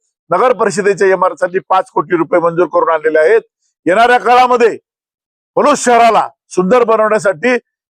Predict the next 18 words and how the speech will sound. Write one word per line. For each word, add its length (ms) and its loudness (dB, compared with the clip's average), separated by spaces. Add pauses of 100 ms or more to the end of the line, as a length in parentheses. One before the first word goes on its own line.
(160)
शेकडो 400 0
कोटी 280 0
रुपये 280 2
आणून 320 0 (460)
या 180 4
पलूस 380 0
शहराला 600 2
महाराष्ट्राच्या 560 0
नकाशावर 500 0
सुंदर 380 -2
शहर 200 -2
बनवण्याचा 460 0
संकल्प 460 -4 (400)
आम्ही 220 2
या 80 4
ठिकाणी 320 -2
केलेला 360 0
आहे. 100 0